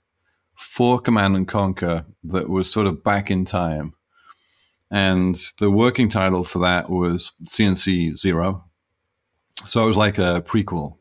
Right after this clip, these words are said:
basically. And the initial thought was that that would just be an add-on mission disc. And I think what happened was, as the ideas for that evolved and as the gameplay started to evolve,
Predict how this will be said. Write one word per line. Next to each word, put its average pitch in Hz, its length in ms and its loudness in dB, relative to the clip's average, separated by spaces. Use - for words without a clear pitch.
basically. 80 540 -8
And 92 500 2
the 104 180 -2
initial 110 480 4
thought 107 380 0
was 90 180 -6
that 92 220 -4
that 92 220 0
would 90 180 -4
just 101 200 -6
be 98 180 4
an 90 300 0
add-on 87 500 0
mission 87 280 -4
disc. 80 280 -10
And 98 100 2
I 101 60 4
think 139 220 2
what 117 160 2
happened 147 320 2
was, 92 520 2
as 117 420 0
the 101 280 2
ideas 104 640 2
for - 140 -4
that 92 260 2
evolved 92 640 0
and 90 80 -4
as 92 180 -2
the 90 80 -8
gameplay 101 540 0
started 85 340 -2
to 87 140 -4
evolve, 87 520 0